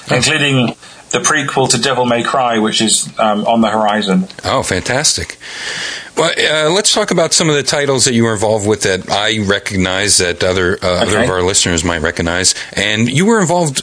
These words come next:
Speaker 1: actually with a lot of franchises. Now, is that because of the parent companies
Speaker 2: <laughs>
Speaker 1: that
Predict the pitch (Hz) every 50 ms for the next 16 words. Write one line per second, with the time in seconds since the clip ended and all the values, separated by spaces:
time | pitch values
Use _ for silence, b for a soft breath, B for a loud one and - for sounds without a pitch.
0 | - - 123 127 - - 175 143 117 117 113 98 113 123 131 117 - - - 190
1 | 214 214 156 - - 90 82 80 76 80 78 78 - 98 92 92 90 90 90 90
2 | 90 - - - 73 - 101 95 87 110 110 113 - - 107 - - 107 92 95
3 | 87 90 85 - - - 127 123 123 123 117 - - 131 110 - 135 120 117 117
4 | 113 - - - 98 98 98 -